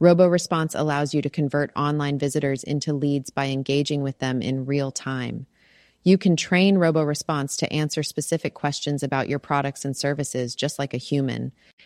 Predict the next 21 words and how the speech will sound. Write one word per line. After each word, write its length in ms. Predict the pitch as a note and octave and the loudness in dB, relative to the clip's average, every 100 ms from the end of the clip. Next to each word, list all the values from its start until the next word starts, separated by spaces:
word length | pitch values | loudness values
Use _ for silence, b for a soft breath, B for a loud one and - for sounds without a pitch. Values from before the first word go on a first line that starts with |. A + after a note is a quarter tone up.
| b | b
And 180 | G3+ G3+ | 6 8
last 360 | G#3 C#4+ - | 6 2 0
but 100 | C#4 | 0
not 300 | F3+ E3+ D#3 | 2 0 2
least, 360 | D#3+ C#3+ C#3+ - | 2 2 0 0
let's 220 | G#3 A3 | 0 0
talk 260 | - A#3+ A3+ | -4 -2 0
about 280 | G3 E3+ | 2 2
an 120 | D3+ C3+ - | 2 -2 2
A 240 | F3 F#3+ | 4 4
I-powered 720 | - D#3 D#3 - - D3+ D3+ C#3+ | 2 0 -2 -4 -4 -2 0 -2
writing 420 | C#3+ D3 D#3+ D#3 | 0 2 4 0
tool 480 | - C#3+ C3+ C#3 C#3+ b b b | 0 -2 0 -2 -6 b b b
that 120 | E3+ | 2
will 140 | B2 E3 | 4 2
take 460 | - - G#3+ G#3+ | 0 2 2 2
your 140 | G3 F#3+ | 0 0
creativity 840 | - F#3+ F#3+ G3 - E3+ D#3+ E3 D#3+ | 0 4 4 4 2 2 4 2 0
to 200 | - D#3+ | 0 0
the 140 | D3 | 0
next 500 | C#3+ C3+ D3+ - - | 0 0 -2 -8 -14